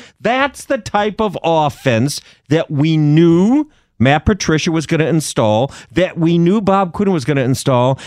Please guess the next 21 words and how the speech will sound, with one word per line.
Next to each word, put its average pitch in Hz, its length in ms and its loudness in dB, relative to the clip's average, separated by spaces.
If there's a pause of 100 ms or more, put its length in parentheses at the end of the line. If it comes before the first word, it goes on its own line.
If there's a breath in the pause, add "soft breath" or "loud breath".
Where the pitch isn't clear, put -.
And 196 160 -2
I 202 80 0
will 202 140 -2
tell 233 240 -2
you 277 180 -2
this. 277 440 -4 (260 soft breath)
No, 208 300 2
they 269 160 -2
do 269 120 0
not 247 220 0
have 220 240 -2
Tom 214 320 -2
Brady, 202 540 -6 (400 soft breath)
but 208 220 -2
they 208 200 0
do, 233 680 -2
are 202 320 2
trying 190 600 0
to 202 200 -4
build 165 560 0 (280 soft breath)
that 160 480 -4